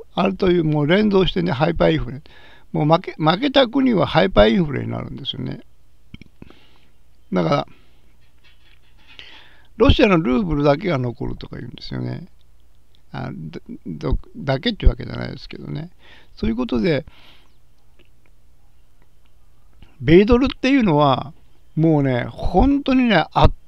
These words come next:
という間にね、い-、一週間ぐらいでね、ドッカーンとね、下げ、下げるみたいですね。だからね、あの、なんかね、二万倍とかなんかね、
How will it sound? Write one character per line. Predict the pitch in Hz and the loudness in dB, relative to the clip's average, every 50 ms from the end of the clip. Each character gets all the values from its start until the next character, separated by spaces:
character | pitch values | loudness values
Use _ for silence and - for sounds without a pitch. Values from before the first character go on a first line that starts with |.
| - - | -6 2
と | 262 262 | 4 6
い | 262 254 | 6 6
う | 240 240 | 6 4
間 | 220 208 | 4 4
に | 208 208 | 2 2
ね、 | 202 180 160 143 | 0 0 0 -2
い-、 | - - - 196 208 - - - - | -4 -6 -6 -8 -8 -8 -10 -6 -4
一 | 214 165 | -2 -2
週 | - - - - 226 233 220 180 | 0 -2 -2 -2 0 0 0 0
間 | - 170 147 147 147 | 0 0 0 2 2
ぐ | 147 | 2
ら | 135 120 | 2 2
い | 117 | 0
で | 120 123 | -2 -4
ね、 | 123 120 123 131 - - - - - - - - - - | -4 -4 -6 -8 -12 -18 -20 -20 -20 -20 -20 -14 0 6
ド | - 170 147 | 6 6 6
ッ | - - - - - | 6 0 -12 -6 2
カ | - - - - - - 220 | 2 2 2 2 -2 0 0
ー | 220 | 0
ン | |
と | 185 160 147 | 0 0 0
ね、 | 139 127 131 127 151 165 - - - | -2 -2 -4 -6 -10 -14 -14 -16 -4
下 | - - - 131 131 | 6 8 8 8 8
げ、 | 123 156 - - - | 0 -2 -6 -4 -6
下 | - - 139 139 | -2 0 0 2
げ | 139 151 | 0 0
る | 131 123 | -2 -4
み | 120 113 | -6 -8
た | - 120 | -10 -12
い | - | -14
で | - 147 | -14 -14
す | - - | -10 -8
ね。 | 131 127 131 - 131 131 123 - - - - - - - - - - - - - - - - - - - - - - - - - - - - - - - - - - - - - - - - - - - - - - - - - 202 | -8 -8 -8 -8 -12 -14 -14 -14 -16 -16 -20 -20 -20 -20 -20 -20 -20 -20 -20 -20 -20 -20 -20 -20 -20 -20 -20 -20 -20 -20 -20 -20 -20 -20 -20 -20 -20 -20 -16 -16 -16 -16 -16 -20 -20 -20 -20 -20 -20 -20 -20 -20 -20 -20 -20 -18 -14
だ | 185 - 131 139 131 | -8 -6 -6 -6 -6
か | - - - 139 131 | -8 -10 -6 -6 -4
ら | 127 127 123 127 | -4 -4 -4 -6
ね、 | 127 127 127 123 - - - - - - - - - - - - | -6 -6 -6 -6 -6 -8 -10 -14 -18 -20 -20 -20 -20 -20 -20 -16
あ | - 127 123 | -10 -8 -8
の、 | 127 123 123 | -6 -6 -4
な | 127 131 | -4 -4
ん | 123 | -4
か | 113 123 | -4 -6
ね、 | 123 123 127 123 | -4 -4 -4 -2
二 | 131 139 147 | 0 2 4
万 | 151 160 165 165 170 160 | 6 6 6 6 6 4
倍 | 175 165 170 165 | 4 4 4 2
と | 170 - | 0 -2
か | - 131 | -2 0
な | 135 139 | 0 -2
ん | 127 | -2
か | - 127 123 | -4 -4 -4
ね、 | 127 123 113 120 - | -4 -4 -6 -8 -10